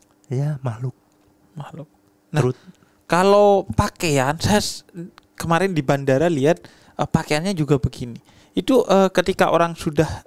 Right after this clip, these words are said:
Speaker 2: me-, berikrar jadi biksu, dia harus ber-, selalu berpakaian seperti ini?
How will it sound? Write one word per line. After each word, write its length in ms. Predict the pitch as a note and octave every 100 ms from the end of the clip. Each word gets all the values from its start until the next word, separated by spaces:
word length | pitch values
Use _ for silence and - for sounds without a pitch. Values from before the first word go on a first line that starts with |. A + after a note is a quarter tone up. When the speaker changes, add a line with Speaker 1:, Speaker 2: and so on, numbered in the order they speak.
| - -
Speaker 2:
me-, 520 | E3 D3 C#3+ C#3+ D#3
berikrar 460 | D3+ D3 C#3+ D3 C#3+
jadi 180 | C#3
biksu, 400 | C#3+ C#3 - A3
dia 160 | F3 A3
harus 160 | G#3 F3+
ber-, 160 | -
selalu 400 | - D#3+ E3+ E3
berpakaian 320 | D#3 D#3+ D3+
seperti 340 | D#3 E3 - G3
ini? 140 | C3